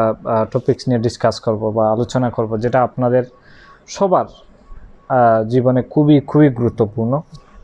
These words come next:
তো let's start our topics। আর যে বিষয়টা নিয়ে আমি কথা বলবো, যে সেটি হচ্ছে যে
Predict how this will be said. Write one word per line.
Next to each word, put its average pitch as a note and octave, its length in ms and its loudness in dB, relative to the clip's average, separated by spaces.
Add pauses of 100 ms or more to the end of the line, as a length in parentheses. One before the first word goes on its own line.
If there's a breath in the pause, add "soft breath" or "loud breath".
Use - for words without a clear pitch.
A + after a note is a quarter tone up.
(440)
তো A#2+ 80 -4
let's B2 300 0 (200)
start B2+ 260 0
our B2+ 260 4 (120)
topics। C3+ 480 0
আর A#2 200 0
যে A#2+ 120 2
বিষয়টা C#3 360 2
নিয়ে C#3+ 160 0
আমি C#3 160 0
কথা C3+ 200 2
বলবো, B2 340 0
যে C3 200 -2
সেটি B2 240 0
হচ্ছে B2+ 260 2
যে B2 120 2